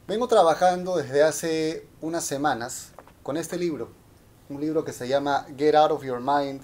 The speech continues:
and Into Your Life, es decir, Sal de tu mente y entra en tu vida, del doctor Stephen Hayes. Y este es un tipo de terapia que se llama terapia de aceptación y compromiso, o Acceptance and Commitment Therapy, act, A C T.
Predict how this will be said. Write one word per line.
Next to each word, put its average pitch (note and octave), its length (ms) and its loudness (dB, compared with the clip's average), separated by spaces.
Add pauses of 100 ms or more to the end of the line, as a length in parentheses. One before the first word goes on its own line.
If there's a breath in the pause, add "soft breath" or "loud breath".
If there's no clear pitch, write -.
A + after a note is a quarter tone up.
and B2 200 -10
Into C#3+ 280 -8
Your B2+ 160 -6
Life, C3 360 0
es B2 120 -12
decir, D3+ 400 -6 (360 loud breath)
Sal D#3+ 280 2
de D#3+ 100 0
tu D3 140 -6
mente D3 600 -2
y C#3+ 140 -6
entra D3 260 -2
en C#3+ 100 -2
tu C#3+ 120 -6
vida, C#3 380 -2 (580 loud breath)
del C3 160 0
doctor D3+ 320 0
Stephen F#3+ 460 -6
Hayes. D3 400 -4 (720)
Y E3+ 60 -6
este E3 140 -4
es G#3+ 100 -10
un G#3+ 80 -6
tipo G#3 260 2
de F3+ 80 4
terapia C#3+ 560 4
que B2+ 80 -10
se B2+ 140 -8
llama C3+ 260 -2
terapia C3+ 640 0
de B2 180 -4
aceptación C3 680 -2
y D3 40 -4
compromiso, D3 640 -2
o B2 260 0
Acceptance D3+ 680 -2
and B2+ 120 -8
Commitment C3+ 500 -6
Therapy, A#2+ 480 0
act, - 280 -2 (520 soft breath)
A D3 120 2
C D3 240 0
T. C#3+ 260 -6